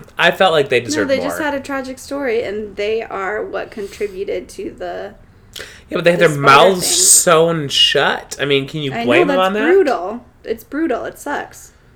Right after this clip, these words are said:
Speaker 1: Yeah.
Speaker 2: I'm just saying their story is tragic. That's why, like, why do we want another season of this show when it's just gonna be the end of all of the creatures?
Speaker 1: I wanted them to be out and happy in nature.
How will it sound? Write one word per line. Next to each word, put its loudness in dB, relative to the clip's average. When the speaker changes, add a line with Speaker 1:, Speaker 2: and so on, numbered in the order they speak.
Speaker 1:
Yeah. -12
Speaker 2:
I'm -6
just -4
saying -4
their -8
story -2
is -6
tragic. -12
That's -6
why, -4
like, -8
why -6
do 0
we -6
want -6
another -4
season -12
of -10
this -10
show -8
when -8
it's -12
just -2
gonna -4
be -8
the -4
end -4
of -6
all -4
of -6
the -8
creatures? -8
Speaker 1:
I 8
wanted 2
them 0
to -8
be -4
out 0
and -8
happy -6
in -12
nature. -12